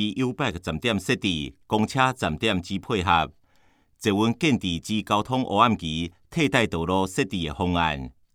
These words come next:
绿能环境好，完善社区关怀计划，前 quatre 号关怀据点设置，独居老人定时关心，后 quatre 号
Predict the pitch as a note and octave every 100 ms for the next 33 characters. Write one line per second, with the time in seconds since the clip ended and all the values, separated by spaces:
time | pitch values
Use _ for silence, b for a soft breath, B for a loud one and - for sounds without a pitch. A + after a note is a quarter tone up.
0 | _ _ _ _ _ _ - G2 G2 G2+
1 | G#2 A#2+ B2 G2+ F2+ F#2 F#2 F2 C#3+ A#2+
2 | D#2+ B1+ - _ _ _ _ _ B2 B2+
3 | A#2+ F#2+ F2+ F#2+ F#2 C3+ C#3 B2+ G#2+ G#2
4 | G2 G2 G#2+ F2 F2 E2 E2+ _ - G#2+
5 | G#2+ A#2 G#2 F#2 F2+ F2 b b B2 A#2
6 | G#2+ F#2+ F#2+ C#3+ B2+ B2 G2+ C3 G2+ E2+
7 | C#2+ - _ - G2 A2+ G#2+ F#2 E2 E2+
8 | F#2+ - E2 D2+ F2 E2+ F#2 F2+ A2+ G#2+
9 | G#2+ G#2 _ F2+ D#2+ A2 G2+ F2+ E2+ E2